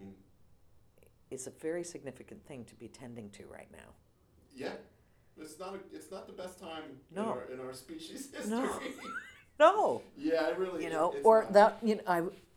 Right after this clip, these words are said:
Speaker 2: I taught Peter Sellers. You know Peter Sellers, maybe. He's a really great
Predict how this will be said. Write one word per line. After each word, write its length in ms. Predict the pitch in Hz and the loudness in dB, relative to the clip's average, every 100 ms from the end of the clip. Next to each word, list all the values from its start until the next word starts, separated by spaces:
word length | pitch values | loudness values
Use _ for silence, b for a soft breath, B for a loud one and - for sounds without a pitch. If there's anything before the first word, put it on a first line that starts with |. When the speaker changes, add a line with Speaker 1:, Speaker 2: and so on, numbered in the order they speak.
| 160 | 2
Speaker 2:
I 40 | 165 | 2
taught 440 | - 185 185 - | 0 -2 -2 -2
Peter 220 | - 160 | -4 -2
Sellers. 560 | 156 139 127 98 95 - | 0 0 0 -2 -4 -8
You 120 | 147 | -8
know 100 | 131 | -8
Peter 240 | 113 107 98 | -6 -8 -8
Sellers, 400 | - 95 95 - | -6 -6 -8 -10
maybe. 280 | 104 101 101 | -8 -6 -8
He's 180 | 101 | -8
a 80 | 104 101 117 | -12 -12 -8
really 260 | 104 98 | -6 -6
great 240 | 92 98 | -6 -8